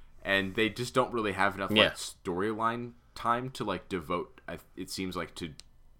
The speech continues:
Speaker 1: do enough storylines for her. Other than the fact
Speaker 2: Yeah.
Speaker 1: that they're trying to do this weird thing with, like, the Usos and Naomi.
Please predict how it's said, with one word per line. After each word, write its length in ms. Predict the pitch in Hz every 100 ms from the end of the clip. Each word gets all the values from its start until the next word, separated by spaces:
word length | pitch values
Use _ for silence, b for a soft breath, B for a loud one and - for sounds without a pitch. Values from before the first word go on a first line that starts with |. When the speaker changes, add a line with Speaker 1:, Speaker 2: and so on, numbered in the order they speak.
| -
Speaker 1:
do 420 | 82 87 107 131 - -
enough 240 | 110 110 -
storylines 420 | 120 120 120 131
for 140 | 135 135
her. 260 | 143 147 - - b b b b b b b b - -
Other 180 | 139 135
than 220 | 120 113
the 100 | 104 98
fact 180 | 101
Speaker 2:
Yeah. 60 | 90
Speaker 1:
that 60 | 87
they're 100 | 90
trying 240 | - 92
to 60 | 90
do 40 |
this 160 | 85 78
weird 240 | 80 87 -
thing 180 | 87
with, 140 | 85 82
like, 240 | 78 73 - - - -
the 120 | 175 85
Usos 500 | 90 - 85 85 82
and 160 | 78
Naomi. 460 | 76 78 80 85